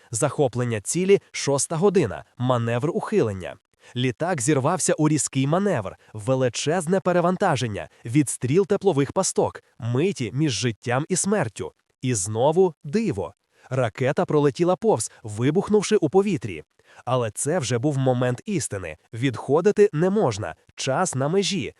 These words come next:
Запуск мав бути виконаний зараз. З пілотами не було зв'язку, лише координація за таймінгами.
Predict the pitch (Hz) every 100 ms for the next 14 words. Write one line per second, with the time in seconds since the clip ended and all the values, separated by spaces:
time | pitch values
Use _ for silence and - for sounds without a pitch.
0 | _ - 95 117 180 127 120 - 131 131
1 | 113 202 202 117 147 180 190 196 160 202
2 | 127 85 - - _ _ _ - 107 143
3 | 131 170 202 123 123 131 160 175 202 165
4 | 113 110 - 90 - - 131 113 139 175
5 | 190 185 151 143 110 107 131 123 180 208
6 | 135 110 101 90 76